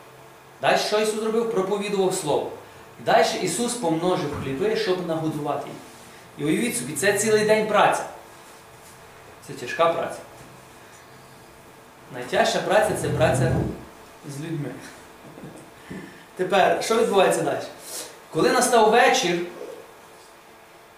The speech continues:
е, коли люди поїли, вони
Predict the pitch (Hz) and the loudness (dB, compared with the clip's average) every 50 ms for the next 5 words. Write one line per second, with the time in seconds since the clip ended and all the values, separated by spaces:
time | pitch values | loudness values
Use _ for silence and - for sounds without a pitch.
0 | - - - - 160 165 165 160 156 - - - - - - - - - - - | -16 -10 -4 0 2 2 4 2 2 -2 -4 -8 -12 -14 -16 -18 -18 -18 -20 -20
1 | - - - - - - - - - - - - - - 175 190 240 247 220 233 | -20 -18 -18 -16 -16 -16 -16 -18 -18 -20 -20 -16 -6 -2 2 2 4 4 2 2
2 | 240 190 226 - - 208 208 180 170 196 202 175 - - - - - - - - | 0 0 -2 -2 -2 -2 -2 -2 -2 0 2 2 2 2 0 -2 -4 -6 -8 -12
3 | - - - - 127 120 147 180 196 233 262 285 285 269 269 | -18 -20 -18 -16 -10 -4 -2 0 0 2 2 2 2 0 0